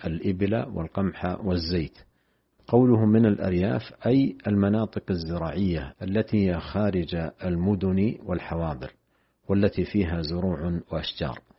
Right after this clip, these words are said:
فكان يأخذ من الأرياف ويرسل إلى المناطق التي فيها الجفاف والحاجة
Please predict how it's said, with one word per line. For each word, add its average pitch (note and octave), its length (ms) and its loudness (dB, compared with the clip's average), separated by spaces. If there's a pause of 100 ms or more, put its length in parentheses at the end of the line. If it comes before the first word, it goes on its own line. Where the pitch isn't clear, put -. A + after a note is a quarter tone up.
(400)
فكان A2+ 440 4
يأخذ G#2+ 420 0
من F#2+ 200 4
الأرياف F#2 680 0 (560)
ويرسل G2+ 680 4 (160)
إلى G2 120 4
المناطق F#2 680 2
التي E2 400 -4
فيها F#2 280 0
الجفاف F2 640 -2
والحاجة E2+ 720 -2